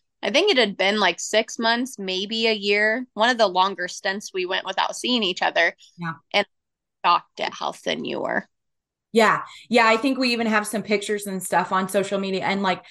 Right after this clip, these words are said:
Speaker 2: you could, like, see, like, my collarbone was so defined and, like, you could almost see, like, my, like, the structure of my chest. Like, it was so,
Speaker 1: I
Speaker 2: I was
Speaker 1: could,
Speaker 2: so thin.
Speaker 1: I could see your backbone.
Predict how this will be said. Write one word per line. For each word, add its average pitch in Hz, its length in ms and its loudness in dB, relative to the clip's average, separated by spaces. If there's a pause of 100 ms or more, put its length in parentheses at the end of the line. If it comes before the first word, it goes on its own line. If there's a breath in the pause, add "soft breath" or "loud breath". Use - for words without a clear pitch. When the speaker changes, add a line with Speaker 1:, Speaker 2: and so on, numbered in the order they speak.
(120 loud breath)
Speaker 2:
you 240 200 0
could, 277 200 2
like, 254 240 0
see, 202 720 -2
like, 220 220 4
my 214 140 4
collarbone 202 720 2
was 180 180 -4
so 185 380 2
defined 185 720 0
and, 190 200 -2
like, 175 240 -4
you 202 100 -4
could 214 140 2
almost 185 420 0
see, 185 240 0
like, 170 320 0
my, 170 460 -2 (720 soft breath)
like, 190 180 2 (800)
the 196 120 0
structure 214 440 2
of 170 80 2
my 165 120 -2
chest. 175 500 -2
Like, 190 180 -2
it 190 140 0
was 196 220 -2
so, 190 520 2 (440)
Speaker 1:
I 202 80 8
Speaker 2:
I - 20 8
was 208 80 2
Speaker 1:
could, 226 160 -4
Speaker 2:
so - 140 -8 (160)
thin. 175 220 -10
Speaker 1:
I 208 100 6
could - 160 -10
see - 420 -8
your 196 80 2
backbone. - 760 -4